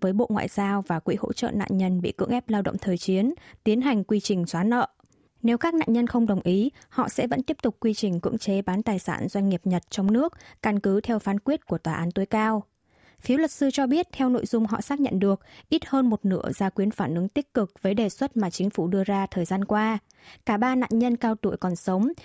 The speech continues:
thì đều phản đối phương án của chính phủ. Ngoài ra, các nạn nhân cũng không đồng ý với cách xin lỗi theo kiểu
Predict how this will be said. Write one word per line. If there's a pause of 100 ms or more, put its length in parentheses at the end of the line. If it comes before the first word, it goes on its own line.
(160)
thì
đều
phản
đối
phương
án
của
chính
phủ. (500)
Ngoài
ra,
các
nạn
nhân
cũng
không
đồng
ý
với
cách
xin
lỗi
theo
kiểu